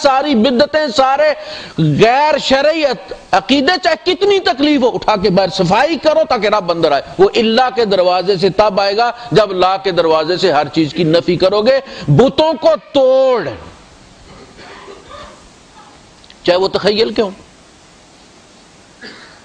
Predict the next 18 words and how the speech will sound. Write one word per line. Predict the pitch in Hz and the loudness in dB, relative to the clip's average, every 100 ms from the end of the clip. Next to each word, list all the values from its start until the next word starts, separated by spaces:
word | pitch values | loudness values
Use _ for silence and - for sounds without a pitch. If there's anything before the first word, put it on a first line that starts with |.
| - - - | -20 -20 -8
بتوں | 120 165 - 240 277 | 0 0 2 0 0
کو | 294 294 - | 0 0 2
توڑ، | 254 277 320 427 - - - - - - - | 2 2 0 -4 -18 -20 -20 -20 -20 -16 0
پتھر | 269 - - 320 | 0 0 2 2
کے | 285 339 | 2 -2
ہوں | 269 240 381 | 0 0 2
یا | 381 370 370 | 2 0 -2
تخیل | 339 - 320 320 359 302 | -4 -2 -2 0 -2 0
کے، | 294 226 127 - - - - _ - - - | 0 -2 -6 -14 -20 -20 -20 _ -20 -20 -8
ذرا | 104 156 185 220 240 | -2 0 2 0 -2
بھی | 190 214 | -2 0
دیر | 160 190 185 | 2 0 0
نہ | 170 | -2
کر، | 160 156 | -2 -2
لا | 139 135 135 | 0 0 0
الہ | 131 120 | 0 0
الا | 113 120 123 113 | 0 0 0 0
اللہ، | 101 95 | 0 -4